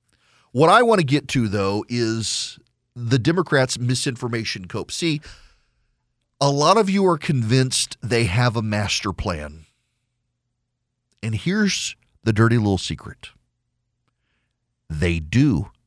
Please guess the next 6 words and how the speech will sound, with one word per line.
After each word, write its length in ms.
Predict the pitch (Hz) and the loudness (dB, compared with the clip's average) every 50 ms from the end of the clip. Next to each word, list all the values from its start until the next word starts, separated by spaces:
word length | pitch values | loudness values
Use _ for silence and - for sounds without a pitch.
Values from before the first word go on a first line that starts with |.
| _ _ _ _ _ _ _ _ | _ _ _ _ _ _ _ _
have 260 | _ - 101 95 73 | _ -2 -2 0 0
a 60 | 85 82 | 0 0
master 440 | 80 82 78 - - - - 85 | 0 -2 -2 -4 -6 -8 -8 -8
plan. 440 | 76 - - 87 78 71 65 - - _ _ _ _ _ _ _ _ _ _ _ _ _ _ _ _ _ _ _ _ _ _ _ _ _ _ _ _ _ _ _ _ _ _ _ _ _ _ - | -8 -6 -8 -8 -8 -10 -14 -20 -20 _ _ _ _ _ _ _ _ _ _ _ _ _ _ _ _ _ _ _ _ _ _ _ _ _ _ _ _ _ _ _ _ _ _ _ _ _ _ -14
They 180 | 101 87 85 | -12 -10 -10
do. 380 | 76 73 117 143 151 90 - | -6 -2 0 0 0 0 -4